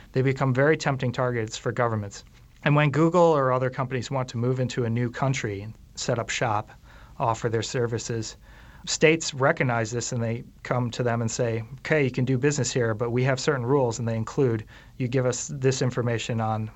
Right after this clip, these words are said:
such and such a request." And then it's up to Google to say yes or no. In the case of China, Google famously withdrew, but they want to do business the world over, and they're willing to play by the rules of governments, and that can include helping in surveillance of citizens.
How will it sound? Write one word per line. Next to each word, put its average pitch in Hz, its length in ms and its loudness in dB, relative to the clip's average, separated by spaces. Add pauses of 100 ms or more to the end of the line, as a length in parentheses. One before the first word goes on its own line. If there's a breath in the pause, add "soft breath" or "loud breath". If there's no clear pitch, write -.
(120)
such 139 300 -2
and 113 100 -2
such - 240 -4
a 113 60 -6
request." 113 500 -6
And 120 140 -4
then 117 100 0
it's 117 160 0
up 127 120 0
to 117 80 -8
Google 123 280 -2
to 113 100 -4
say 113 200 -2
yes 110 240 -4
or 120 40 -4
no. 117 380 -2 (600 loud breath)
In 135 80 0
the 127 60 2
case 123 220 0
of 117 60 -6
China, 135 420 2
Google 123 320 -4
famously 113 640 -4
withdrew, 113 480 -2
but 117 180 -6 (340 loud breath)
they 147 120 4
want 147 280 4
to 143 80 -8
do 127 140 -2
business 117 500 -4 (180)
the 127 80 -10
world 120 320 2
over, 120 220 2
and 110 100 -6
they're 131 100 2
willing 131 340 2
to 131 120 -4 (240)
play 151 200 4
by 135 160 2
the 123 120 -4
rules 127 320 0
of 110 100 -14
governments, 110 560 -2
and 117 100 -6
that 139 200 -2
can 135 120 0
include 117 540 0 (600 loud breath)
helping 160 480 2
in 117 60 -4
surveillance 117 560 -2
of 110 100 -10
citizens. 120 640 -6